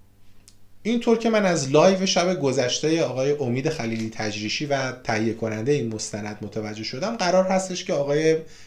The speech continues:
پرویز ثابتی رو سفید بکنن. من امشب سعی می‌کنم در پایان، اه، قسمت اول،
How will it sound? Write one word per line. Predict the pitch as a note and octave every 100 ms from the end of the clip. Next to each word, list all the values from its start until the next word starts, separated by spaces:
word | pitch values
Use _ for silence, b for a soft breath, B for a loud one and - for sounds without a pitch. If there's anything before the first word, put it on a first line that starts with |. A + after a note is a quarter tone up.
| -
پرویز | C#3+ B2+ C#3 E3
ثابتی | - B2 A#2+ C3+
رو | D#3+
سفید | E3+ A2+ - A2+ -
بکنن. | - - A#2 - - - - - - - - - - - - B B B B B
من | E3+ A#3 C4
امشب | F3+ F3 D#3+ G3+ F#3
سعی | - - F#3+ G3+
می‌کنم | G3+ G#3 G3+ G3+
در | F#3 D#3
پایان، | D3 - D3 C#3+ D#3 F#3+ F3+
اه، | C#3 A#2+ - A#2+ G#2 F#2+ F#2 F#2+ - _ - -
قسمت | C#3+ C#3 D#3 D#3+
اول، | - C3+ B2+ D#3+ D#3+ C3